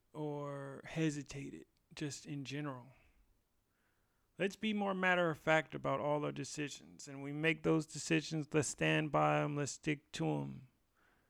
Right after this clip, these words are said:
and go right there. No need to look back. Make your decisions, believe in them, know why you made them, and deal and believe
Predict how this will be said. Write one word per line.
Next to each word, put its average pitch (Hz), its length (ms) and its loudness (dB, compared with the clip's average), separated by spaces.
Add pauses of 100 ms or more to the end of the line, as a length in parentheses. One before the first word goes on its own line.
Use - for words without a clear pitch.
(1200)
and 139 160 -2
go 156 240 8
right 151 400 4
there. 147 380 4 (680)
No 151 100 0
need 180 300 2
to 170 100 -4
look 170 340 0
back. 170 400 4
Make 175 400 2
your 170 120 4
decisions, 180 1000 2 (1500)
believe 180 480 10
in 143 220 6
them, 147 340 4
know 185 160 8
why 175 260 6
you 170 220 4
made 165 480 6
them, 156 460 -4 (1400)
and 185 200 -2
deal 202 680 2 (160)
and 196 460 0
believe 196 1000 0